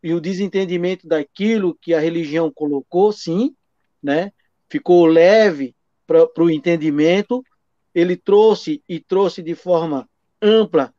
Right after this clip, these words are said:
a, a, a buscar a todos, mas não se trocou ou não se mudou nada. Então, a, a, as festas, né, a ordenância do,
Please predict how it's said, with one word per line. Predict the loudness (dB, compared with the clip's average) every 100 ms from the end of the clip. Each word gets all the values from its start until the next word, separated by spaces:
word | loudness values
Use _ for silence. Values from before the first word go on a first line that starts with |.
| _
a, | -4 -4 _
a, | -4 -4 -4 -8 -12 -12
a |
buscar | -12 -12 -4 -2 -2
a | -4
todos, | 0 2 2 0 -8 _ _ _ _ _ _ _ _
mas | -8 -2 0 2 0 -6 _ _
não | -8 -2 0 0 -4 -6 -14
se | -16 -12 -6
trocou | -4 -4 -4 0 0 0
ou | -4
não | -4
se | -6
mudou | -6 -4 -4 -4
nada. | -2 -4 -4 -12 _ _ _ _ _ _
Então, | -12 -2 0 0 -4 _ _ _
a, | -8 -6 -6 -10
a, | -12
as | -14 -14
festas, | _ 2 2 0 -10 -20 -20 _ _ _
né, | -6 -2
a |
ordenância | 0 0 -2 -2 -2 -2 -6
do, | -4 -6